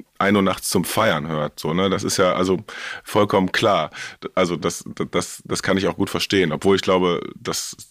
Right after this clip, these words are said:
es Leute auch gibt, die, die sehr politisiert sind, die das vielleicht sogar tun. Aber das kann ich total verstehen und ich selbst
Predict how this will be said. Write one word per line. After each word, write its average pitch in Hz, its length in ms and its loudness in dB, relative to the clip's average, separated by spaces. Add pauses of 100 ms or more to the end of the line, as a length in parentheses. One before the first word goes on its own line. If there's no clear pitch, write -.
(260)
es - 160 -14
Leute 90 280 4
auch 82 120 -2
gibt, - 380 -2
die, 78 80 -6
die 85 160 0
sehr 82 160 -2
politisiert 92 580 2
sind, 92 160 0
die 92 60 0
das 90 120 2
vielleicht 85 220 0
sogar 78 200 -6
tun. 104 340 0 (800)
Aber 98 500 4 (720)
das - 220 -2
kann 104 140 2
ich - 200 0
total 98 300 0
verstehen 113 460 2
und 101 180 0
ich - 260 -2
selbst 101 640 0